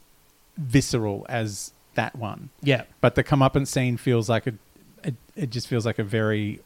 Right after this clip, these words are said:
Speaker 1: ordinary scene, and it feels like it's directed by a completely different person.
Speaker 2: Yeah.
Speaker 1: And it's, it's, it's handled differently. It's, yeah, it's, and I feel like they should have tonally felt the same, so
Speaker 2: Yes.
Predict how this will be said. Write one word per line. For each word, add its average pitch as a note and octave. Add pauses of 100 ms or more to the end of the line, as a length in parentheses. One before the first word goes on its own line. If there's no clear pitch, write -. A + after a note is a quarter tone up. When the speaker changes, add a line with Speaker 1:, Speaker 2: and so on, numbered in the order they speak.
Speaker 1:
ordinary G#2+ (1040)
scene, A#2+
and A2
it A#2
feels B2+
like A#2
it's A#2+
directed A2+
by A2+
a G#2+
completely A2
different A2
person. A2+
Speaker 2:
Yeah. C3 (300)
Speaker 1:
And A#2
it's, - (360)
it's, -
it's -
handled B2
differently. A#2+
It's, -
yeah, C3
it's, - (100)
and C3
I C3
feel C#3
like B2+ (520)
they C#3
should C#3
have B2
tonally A#2
felt A#2+
the A#2
same, G#2
so -
Speaker 2:
Yes. A#2+